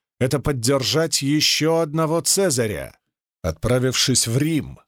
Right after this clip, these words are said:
он доставит неприятности Антонию.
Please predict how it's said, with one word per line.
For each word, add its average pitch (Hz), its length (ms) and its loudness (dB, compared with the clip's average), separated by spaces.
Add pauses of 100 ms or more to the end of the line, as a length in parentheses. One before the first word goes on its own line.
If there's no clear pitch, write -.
(160)
он 113 180 0
доставит 131 480 0
неприятности 127 760 0
Антонию. 71 800 -4